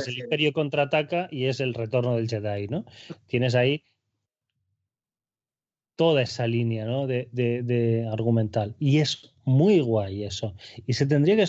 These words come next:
Speaker 2: y lo he visto y, y lo he pensado, se tendría que explotar más, ¿sabes? Que, que hayan esos altibajos en la historia, ¿no? Que no simplemente vayas ganando siempre.
Speaker 1: Sí, no, porque funciona muy bien y te da un motivo
Speaker 2: Era
Speaker 1: como
Speaker 2: súper
Speaker 1: para
Speaker 2: bien.
Speaker 1: seguir.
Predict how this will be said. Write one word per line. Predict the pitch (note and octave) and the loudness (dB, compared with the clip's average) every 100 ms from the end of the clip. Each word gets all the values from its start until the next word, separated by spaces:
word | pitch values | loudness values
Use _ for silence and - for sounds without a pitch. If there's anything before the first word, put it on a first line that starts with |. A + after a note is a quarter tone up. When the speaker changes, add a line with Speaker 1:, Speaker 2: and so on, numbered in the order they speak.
| E3 | 2
Speaker 2:
y | D3 | 2
lo | C#3 G3+ | 4 4
he | |
visto | G3+ G3+ C4 | 4 2 0
y, | G3 D3 C#3 C#3 | 0 -2 -4 -4
y | D3+ | 0
lo | C#3+ | 0
he | |
pensado, | F3+ F3 A3+ F3+ | 0 -2 -2 0
se | B2+ | 0
tendría | B2+ C3+ | 2 2
que | F3+ | 0
explotar | F3+ C#3+ C3+ D3+ | -2 -2 0 0
más, | B2 D#3+ D3 B2 - _ _ _ _ _ _ | 0 0 -2 -8 -14 _ _ _ _ _ _
¿sabes? | - A#2 D3+ - | -6 -4 -4 -6
Que, | - A#2+ A2+ A2+ A#2+ - _ _ _ _ _ _ _ _ _ _ _ _ - | -2 0 0 -2 -6 -16 _ _ _ _ _ _ _ _ _ _ _ _ -2
que | B2 | 0
hayan | C#3+ E3 D3 | 2 2 2
esos | D3+ - C#3+ C3+ | 2 0 2 2
altibajos | B2 A#2 B2 D3 D3+ B2+ | 2 0 0 0 0 -2
en | C3 | -2
la | A#2+ | -4
historia, | A2 - D3+ D3+ A2+ | -6 -6 -6 -4 -4
¿no? | C#3 E3+ | -4 -4
Que | B2+ | -4
no | A#2+ | -4
simplemente | B2+ C#3 C3+ B2+ B2+ B2 | -4 -4 -2 -2 -2 0
vayas | B2 B2 A#2+ G#2+ | 2 2 2 0
ganando | G2+ A2 A#2+ G2+ | -2 0 0 0
siempre. | - D3+ C3 F2+ - _ _ _ _ _ _ _ - | 2 2 0 -6 -14 _ _ _ _ _ _ _ -4
Speaker 1:
Sí, | F#3+ | 0
no, | F#3 | 2
porque | E3+ C3 | 2 0
funciona | B2+ C3 - B2+ C3+ | -4 -6 -6 -4 0
muy | D#3 C3+ | 0 2
bien | C3 G3 F3 | 2 2 2
y | B2 | 0
te | A#2+ | 0
da | A#2 | 0
un | B2 C#3+ D3 | -2 -2 0
motivo | D3 C3+ C3 | 2 4 4
Speaker 2:
Era | C3+ | 4
Speaker 1:
como | E3+ | 4
Speaker 2:
súper | D3 C#3 A#2+ | 2 2 2
Speaker 1:
para | A#2+ | 0
Speaker 2:
bien. | A2+ | -2
Speaker 1:
seguir. | B2 A#2+ D3+ D3 | -6 -2 -2 -2